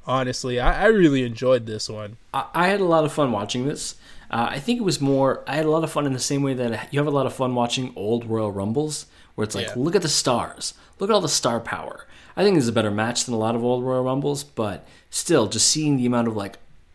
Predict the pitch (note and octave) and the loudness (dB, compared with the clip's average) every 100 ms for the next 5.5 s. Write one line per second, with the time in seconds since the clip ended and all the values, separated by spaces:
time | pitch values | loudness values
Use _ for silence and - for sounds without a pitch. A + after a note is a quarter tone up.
0 | _ - B2 A2 B2+ B2 B2+ A#2 A2 A2 | _ -20 -14 -4 -2 0 0 0 0 0
1 | A2 G#2+ A2+ - G2 A2 C3 - B2+ - | 0 0 -2 -6 -4 -2 -2 -4 -8 -8
2 | A2+ - D#3 - B2 C#3+ C3+ C3 - - | -8 -6 -6 -4 -4 -4 -4 -4 -8 -10
3 | B2+ B2 A2 C3+ D3+ - D3 E3+ - _ | -8 -6 0 0 0 -2 -2 -2 -6 _
4 | _ _ _ _ _ _ _ - E3+ G3 | _ _ _ _ _ _ _ -2 2 4
5 | F3+ F#3 D#3+ - - | 2 0 0 -2 -6